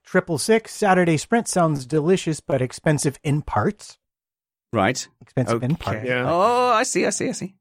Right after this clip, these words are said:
Speaker 1: Yeah, yeah, yeah. Uh, Chris Fonseca is in with, much like Betamax versus V H S, we need to see which fuel pornography producers use to decide the winner.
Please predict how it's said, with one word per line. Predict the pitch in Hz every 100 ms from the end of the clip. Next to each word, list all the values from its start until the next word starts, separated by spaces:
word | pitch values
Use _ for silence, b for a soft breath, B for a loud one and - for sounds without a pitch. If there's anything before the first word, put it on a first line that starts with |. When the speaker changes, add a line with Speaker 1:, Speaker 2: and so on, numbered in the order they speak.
| -
Speaker 1:
Yeah, | - _
yeah, | 120
yeah. | 92 101 _ _ _
Uh, | 156 147 147 _
Chris | - 214 -
Fonseca | - 185 185 202 196 226 202 170
is | 160 -
in | 151 143 156 127
with, | 131 151 -
much | 139 147 202 -
like | 175 156 -
Betamax | 156 127 160 180 165 156 -
versus | 127 156 147 127
V | 131 143
H | 165 -
S, | 127 139 -
we | 147
need | 151 156
to | 139
see | 180
which | 147 -
fuel | - 170 156 143
pornography | - 127 127 127 127 147
producers | 123 135 131 117 120 117
use | 196 151 123
to | 135
decide | 143 - 123 139
the | 170
winner. | 202 131 98 143